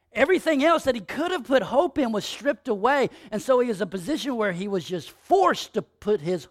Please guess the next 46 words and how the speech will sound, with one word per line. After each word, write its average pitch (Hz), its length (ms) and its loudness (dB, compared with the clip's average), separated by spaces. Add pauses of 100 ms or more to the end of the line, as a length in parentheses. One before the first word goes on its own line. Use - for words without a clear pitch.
hope 254 380 -4
in 156 140 -16
Christ. 294 520 -12 (1400)
May 220 120 -6
not 254 180 2
even 220 140 -2
have 190 60 -8
been 220 180 0
a 156 100 -2 (160)
real 247 220 2
choice. - 880 0 (960)
God 247 220 -6
does 311 240 -2
that 190 180 -2
sometimes. 127 440 -14
God 233 260 -4
sometimes 247 460 -6
will, 175 180 -6 (220)
will 196 100 -2
find 262 360 2
the 277 60 6
things 254 300 0
that - 140 -8
you're 233 120 -2
leaning 262 400 -2
into 240 280 -4
for 185 240 -4
hope 233 420 2
and 190 120 -6
confidence, 202 420 -6 (200)
and 202 100 -2
he 202 80 0
will 190 120 0
strip - 340 -8
those 285 200 6
things 247 220 0
away 220 240 0
from 214 180 -10
you 214 160 -6
so 220 200 -6
that 202 160 -4
you 202 140 -6
have 170 200 0
nothing 240 500 -4
but 196 160 -4
him. 151 360 -6